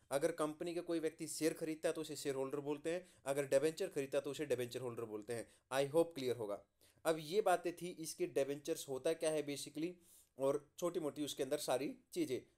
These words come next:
I hope क्लियर होगा। अब इसके बाद चलते हैं पॉइंट नंबर टू की तरफ। पॉइंट नंबर टू के अंदर मैं कराने वाला हूँ,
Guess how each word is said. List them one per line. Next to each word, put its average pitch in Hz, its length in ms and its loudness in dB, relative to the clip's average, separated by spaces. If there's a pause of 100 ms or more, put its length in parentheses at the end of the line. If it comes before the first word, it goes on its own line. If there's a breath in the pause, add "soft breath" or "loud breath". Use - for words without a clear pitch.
(140)
I 139 160 2
hope 160 200 2
क्लियर 165 220 2
होगा। 165 200 2
अब 214 300 2
इसके 233 220 -6
बाद 214 200 0
चलते 180 220 0
हैं 208 180 -4
पॉइंट 127 260 -2
नंबर 120 280 -4
टू 185 100 -4
की 180 120 -2
तरफ। 185 300 2 (520 soft breath)
पॉइंट 247 240 2
नंबर 226 260 0
टू 233 200 -8
के 226 120 2
अंदर 165 240 2
मैं 165 160 -2
कराने 151 280 2
वाला 139 200 4
हूँ, 156 220 -2